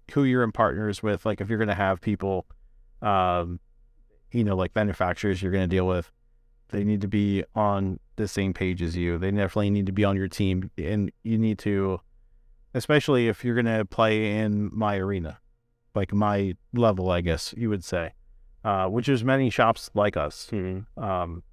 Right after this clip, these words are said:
Speaker 1: not many, I should say, but there's quite a few of us that are top tier, and we need like-minded people to be there. And employees are really hard to get, like, trying to train people.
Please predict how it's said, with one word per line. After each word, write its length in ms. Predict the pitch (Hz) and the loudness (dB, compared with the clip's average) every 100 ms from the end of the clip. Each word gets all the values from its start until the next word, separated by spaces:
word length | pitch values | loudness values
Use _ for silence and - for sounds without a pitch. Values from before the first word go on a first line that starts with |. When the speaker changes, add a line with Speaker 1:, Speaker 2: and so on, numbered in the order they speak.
| _ - | _ 0
Speaker 1:
not 220 | 143 101 | 2 4
many, 320 | 110 110 87 | 2 2 0
I 100 | 87 | -2
should 220 | 87 85 | -4 -8
say, 160 | - 76 | -6 -6
but 200 | 82 95 | -4 -4
there's 300 | 107 101 - | -2 -2 -4
quite 260 | - 117 104 | -4 -2 0
a 60 | |
few 300 | 92 104 104 | -2 0 0
of 120 | 95 90 | 0 0
us 220 | 87 - | -2 -2
that 120 | 95 | 0
are 140 | 85 78 | 0 -2
top 260 | - - | -4 -4
tier, 420 | - 139 104 90 - - - - _ _ | 0 0 2 -2 -8 -20 -20 -20 _ _
and 520 | 117 107 101 95 95 - _ _ _ _ _ _ _ _ _ - | -2 0 2 0 -2 -6 _ _ _ _ _ _ _ _ _ -2
we 100 | 120 | 2
need 180 | 117 104 | 2 4
like-minded 500 | 98 - 92 85 - | 2 2 0 0 -2
people 320 | 104 78 78 | -4 -2 -6
to 100 | 87 | -4
be 200 | 92 90 | -2 0
there. 300 | 73 76 - _ _ | 0 -4 -8 _ _
And 320 | - 113 101 - - | -2 0 0 -4 -8
employees 500 | 117 - 127 120 117 | -8 0 2 2 2
are 60 | 117 | 0
really 240 | 117 113 | 0 0
hard 420 | 104 113 110 110 - _ - _ - - _ _ - | 2 2 2 0 -6 _ -20 _ -20 -20 _ _ -4
to 100 | 104 | 0
get, 320 | 113 110 - | 2 2 0
like, 260 | 135 104 90 _ - | 0 0 0 _ -6
trying 200 | 113 101 | -2 0
to 60 | |
train 360 | 90 107 107 104 | 0 0 2 2
people. 580 | 110 101 104 104 104 | 2 2 2 0 -2